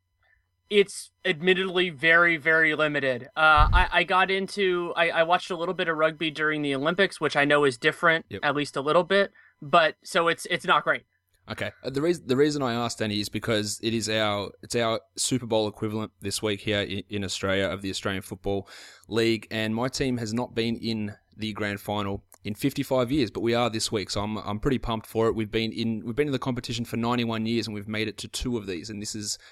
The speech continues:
Speaker 2: this will be the third. So it's a pretty big week. So I'm just trying to get support happening for the Western Bulldogs over in America as well. You're in the Bay Area, you can start flying the red, white, and blue over there as well, and getting the, getting the, the support happening from, uh, from across the ocean.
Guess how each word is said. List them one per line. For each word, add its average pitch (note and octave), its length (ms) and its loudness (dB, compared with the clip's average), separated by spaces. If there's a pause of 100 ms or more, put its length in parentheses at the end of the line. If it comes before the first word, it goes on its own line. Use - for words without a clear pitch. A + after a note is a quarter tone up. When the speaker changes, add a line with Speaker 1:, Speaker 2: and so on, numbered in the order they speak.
(140)
Speaker 2:
this B2+ 120 -2
will C3 80 2
be A#2+ 100 0
the G#2+ 100 -4
third. G#2+ 360 -2
So G#2+ 240 0 (340)
it's A2 100 -6
a - 40 -8
pretty D#3 180 0
big B2 160 0
week. A2 260 0
So - 60 -6
I'm A2+ 60 -2
just - 160 -4
trying C#3 140 2
to A#2+ 60 0
get A2+ 140 -2
support A2 440 -2
happening G#2+ 260 -4
for - 100 -10
the G#2 80 0
Western G#2 320 -2
Bulldogs G#2 480 -2
over A2 240 0
in G2+ 180 -2
America G2 440 -4
as G2 180 -4
well. G2+ 260 -2 (280)
You're A#2+ 120 4
in G#2+ 100 0
the G2+ 60 -6
Bay G#2 300 -2
Area, G#2 180 -2
you G#2+ 80 -4
can G#2+ 140 -6
start G#2+ 260 -2
flying G#2 300 -4
the G#2 80 -8
red, G#2 160 -4
white, G2 220 -4
and G2+ 80 -8
blue G2+ 200 -4
over G2 140 -6
there G2 220 -2
as G2 100 -6
well, G2 180 -2
and G2 140 -6
getting G2+ 220 -4
the, G2 180 -6 (160)
getting A#2 220 -2
the, G#2 280 -2
the G#2+ 120 -8
support A2+ 400 -2
happening G#2+ 240 -4
from, G#2 200 -6
uh, G2 200 -4
from G#2 160 -8
across - 260 -6
the G2 140 -4
ocean. G2 320 -6